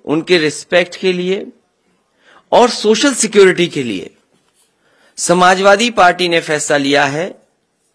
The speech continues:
कि पुरानी व्यवस्था, पुरानी पेंशन व्यवस्था की बहाली होगी जब समाजवादी सरकार उत्तर प्रदेश में बनेगी।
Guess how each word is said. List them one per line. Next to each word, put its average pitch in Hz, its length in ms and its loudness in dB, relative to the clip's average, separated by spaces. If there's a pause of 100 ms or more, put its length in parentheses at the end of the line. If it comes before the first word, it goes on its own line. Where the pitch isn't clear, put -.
(520)
कि 185 100 2
पुरानी 214 500 4
व्यवस्था, 175 680 0
पुरानी 175 640 0
पेंशन 180 840 -2 (120)
व्यवस्था 156 540 0
की 196 260 -8
बहाली 151 760 -2 (340)
होगी 175 500 0 (220)
जब 185 180 2
समाजवादी 143 800 0
सरकार 139 540 -2
उत्तर 127 360 -6
प्रदेश 113 400 -8
में 127 200 -8
बनेगी। 90 480 -8